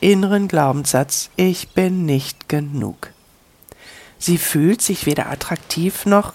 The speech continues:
gibt es Momente, in denen sie wirklich stolz auf sich und ihre Leistung sein kann. Ihre Kindheit war geprägt vom Kampf um Aufmerksamkeit und Gefühlen von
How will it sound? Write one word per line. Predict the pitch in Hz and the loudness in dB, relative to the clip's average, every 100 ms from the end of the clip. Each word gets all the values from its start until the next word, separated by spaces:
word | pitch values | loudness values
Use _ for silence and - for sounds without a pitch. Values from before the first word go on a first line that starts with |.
| - | -12
gibt | - - | -10 -4
es | - | -2
Momente, | 147 143 143 120 185 | 0 0 0 0 2
in | 185 190 | 2 2
denen | 170 185 | 2 2
sie | 190 190 | 2 2
wirklich | 185 190 208 - | 0 0 -2 0
stolz | - 165 269 - | 2 4 4 0
auf | 185 - | -4 -4
sich | - 151 151 | -2 0 -2
und | 143 | -2
ihre | 147 156 | -2 0
Leistung | 135 254 - - 139 | 2 2 0 -4 -8
sein | 135 113 117 | -6 -6 -8
kann. | - 117 117 - - - - - - - - - - - - - - - | -8 -10 -10 -14 -20 -20 -20 -20 -20 -20 -20 -20 -20 -20 -18 -20 -20 0
Ihre | 247 269 | 2 2
Kindheit | - 240 254 247 185 - | 2 2 4 4 4 2
war | 165 156 | 2 2
geprägt | 147 - - 190 208 214 - | 0 -8 -2 2 2 0 -4
vom | 165 170 | -6 -6
Kampf | - 190 196 - | -2 0 0 -4
um | 156 - | -6 -2
Aufmerksamkeit | 156 175 170 175 - 160 - 160 156 160 | 0 0 -2 -2 -2 -4 -6 -2 -2 -2
und | - 165 - | -6 -8 -8
Gefühlen | 185 - 165 156 156 160 - | -10 -2 0 2 0 -4 -10
von | - 175 170 | -6 -2 -2